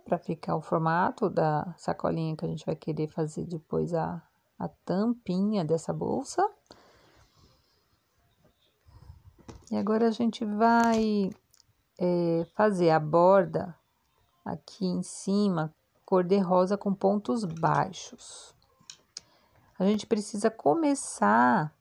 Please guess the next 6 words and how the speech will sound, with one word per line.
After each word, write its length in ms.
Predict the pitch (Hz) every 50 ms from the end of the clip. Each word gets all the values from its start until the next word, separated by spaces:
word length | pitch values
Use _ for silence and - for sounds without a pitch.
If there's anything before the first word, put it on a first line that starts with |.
| _ _ _ _ _ _ _ _ - - - - _ _ _ _
é, 520 | - 180 180 180 180 180 180 175 175 175 175
do 120 | 170 202
lado 540 | 220 226 220 214 214 220 233 233 220 247 240
que 180 | 240 - - 240
a 120 | 220 220
gente 880 | 214 202 208 220 220 226 220 - - - - 226 220 220 220 214 -